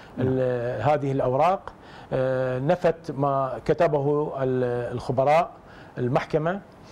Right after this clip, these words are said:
Speaker 1: وهم ي-، يماطلونني، المحكمة تماطلني، آه، صار مدة طويلة، وقاموا بالبناء على السريع على الطريق في بعض المكا-، مكانات، يعني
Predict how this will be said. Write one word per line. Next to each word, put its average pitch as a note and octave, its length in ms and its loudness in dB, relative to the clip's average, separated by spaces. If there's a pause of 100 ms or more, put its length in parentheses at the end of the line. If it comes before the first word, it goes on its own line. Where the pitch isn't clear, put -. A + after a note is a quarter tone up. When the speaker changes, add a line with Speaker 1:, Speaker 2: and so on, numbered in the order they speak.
(180)
Speaker 1:
وهم F#3+ 480 0
ي-، E3+ 360 2
يماطلونني، E3 1000 2
المحكمة D3 420 -2
تماطلني، D3 720 -2 (380)
آه، C3+ 220 0
صار D3 340 2
مدة D3 220 0
طويلة، E3+ 460 0
وقاموا E3 540 2
بالبناء C#3 440 0
على - 160 -6
السريع D3 480 0
على C3+ 140 0
الطريق B2+ 560 -2
في C3 140 -2
بعض B2 220 0
المكا-، B2 720 -4
مكانات، C#3+ 580 -4 (480)
يعني E3 400 0